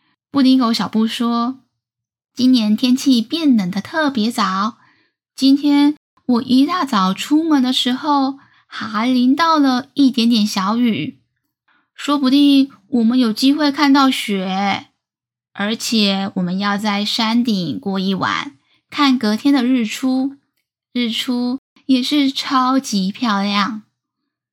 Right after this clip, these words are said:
说到下雨，让我想到曾经有一个人问我的一个问题。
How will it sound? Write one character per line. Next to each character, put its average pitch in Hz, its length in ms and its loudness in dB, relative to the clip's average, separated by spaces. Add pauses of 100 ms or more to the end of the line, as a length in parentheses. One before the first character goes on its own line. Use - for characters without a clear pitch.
(240)
说 220 180 -4
到 220 200 -2
下 220 320 -2
雨， 185 420 -6 (560)
让 247 240 0
我 233 100 0
想 208 280 -4
到 254 400 0
曾 220 340 -2
经 302 220 0
有 240 120 0
一 220 140 0
个 302 140 -2
人 262 380 0 (480)
问 277 200 4
我 190 120 -4
的 - 120 -10
一 196 60 -4
个 214 120 -4
问 240 240 2
题。 214 420 -2